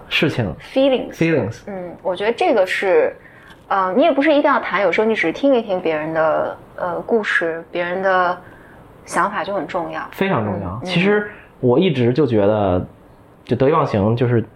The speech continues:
Speaker 1: 各地听众应该组织那种跟A A meeting 一样的东西。
Speaker 2: 啊，对。
Speaker 1: 就是大家围坐一圈儿，就是说我，我，我，我也有酒瘾，然后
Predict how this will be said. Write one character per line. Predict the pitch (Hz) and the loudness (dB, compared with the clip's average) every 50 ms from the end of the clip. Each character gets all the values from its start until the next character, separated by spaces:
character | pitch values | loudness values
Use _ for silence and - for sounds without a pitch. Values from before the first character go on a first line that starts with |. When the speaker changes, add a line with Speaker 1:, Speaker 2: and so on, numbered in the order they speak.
| - - | -8 -2
Speaker 1:
各 | - 185 160 | 0 0 2
地 | 135 123 160 143 123 | 2 2 2 0 0
听 | 117 - 139 135 131 | 0 0 -2 0 2
众 | 127 123 107 107 | 2 2 2 2
应 | 120 | 2
该 | 131 139 147 | 2 2 0
组 | 147 - 113 87 78 | 0 -2 -2 -2 0
织 | 104 110 | 0 2
那 | 127 127 | 2 2
种 | 110 98 101 | 2 2 2
跟 | 120 131 135 151 | 2 2 4 4
A | 151 160 160 | 2 4 2
A | 165 | 2
meeting | 165 170 175 175 175 - | 2 2 2 0 0 0
一 | 117 | 0
样 | 95 65 | 0 0
的 | 58 60 | -2 -2
东 | - - - | -2 -2 -2
西。 | 139 - - | -2 -2 0
Speaker 2:
啊， | 208 208 202 202 196 | 0 0 0 -2 -4
对。 | - 190 180 - - - | -6 -8 -8 -10 -6 -4
Speaker 1:
就 | 311 294 | -2 0
是 | |
大 | 294 277 254 | 2 2 2
家 | 226 | 4
围 | 190 180 | 4 4
坐 | 196 202 | 4 4
一 | 180 156 | 2 2
圈 | - - 160 | 0 0 0
儿， | 147 151 151 | 2 4 4
就 | 151 | 4
是 | 143 139 | 4 2
说 | 143 147 143 143 | 2 2 2 2
我， | 135 107 | 2 2
我， | 80 117 113 | 2 2 2
我， | 107 120 123 - | 4 2 2 4
我 | - 131 135 | 4 4 4
也 | 160 165 151 | 4 4 4
有 | 135 120 | 2 2
酒 | 120 123 120 127 | 2 2 2 2
瘾， | 127 113 82 - 78 82 101 | 2 0 0 -2 -2 -2 0
然 | 98 107 | 0 2
后 | 117 117 117 113 110 110 110 | 2 4 4 4 4 2 2